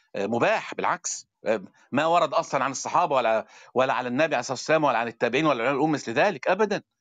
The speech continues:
ما، ما، ما، ما يقع، ليس المؤمن بالطعان ولا السباب ولا الفاحش ولا البذيء. هذا، هذه أمور ما، ما، معروفة من الدين بالضرورة، إن هو لا يجوز أصلا سب الناس كده بهذه الصورة. آه، الله سبحانه وتعالى: "أرسلنا على الناس حسباء ورقباء"، ونشتمهم، وإن إيه يا إخواننا، في إيه؟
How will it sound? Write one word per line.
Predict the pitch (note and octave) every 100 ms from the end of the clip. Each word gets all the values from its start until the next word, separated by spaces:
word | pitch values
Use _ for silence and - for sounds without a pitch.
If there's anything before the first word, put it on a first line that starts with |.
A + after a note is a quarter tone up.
| _ _ _ -
ما، | C#3
ما، | C#3 D3
ما، | C#3+
ما | C#3+ F3+
يقع، | G3 F#3+ C#3+
ليس | C3+ E3+ D3+
المؤمن | D3 D#3 C3+
بالطعان | B2+ B2+ A2 D3+ F#3
ولا | D3
السباب | B2 - A2+ C3 E3+ D3
ولا | B2
الفاحش | A#2+ F3 F3 C#3+ B2+
ولا | B2
البذيء. | A#2 A#2+ G#3 F3+ _ _ _ _ _ G2+
هذا، | B2 B2 A#2+
هذه | A#2 C3+
أمور | B2+ F#3
ما، | D3+ B2+ A#2
ما، | A2+
معروفة | A2+ C#3 E3+ D#3
من | C#3+
الدين | A#2+ F3
بالضرورة، | D#3 A#2+ B2+ G#3 E3+ F#2 _ _ _ _ _ F#2
إن |
هو | G#2+ C3+
لا | F3+
يجوز | F3+ F3+
أصلا | E3+ F3+ C#3+
سب | - F3+ D3+
الناس | D#3 E3+ E3+
كده | - F#3 E3
بهذه | D#3 D3
الصورة. | B2+ - G#3 D3+ - _ _ _ _ -
آه، | F2+ F#2 F#2+ F#2+
الله | A2+ D3
سبحانه | - D#3 D3+
وتعالى: | C3+ E3+
"أرسلنا | C3 - F3 D#3+
على | C3 B2+
الناس | C#3+ E3 -
حسباء | C#3 C3 C3 -
ورقباء"، | C3+ C3 B2+ C3+ F#3 D3
ونشتمهم، | C3 - G3 E3+ D3
وإن | C#3
إيه | G3+
يا | G3
إخواننا، | C#3+ F#3+ E3+
في | -
إيه؟ | F3 F3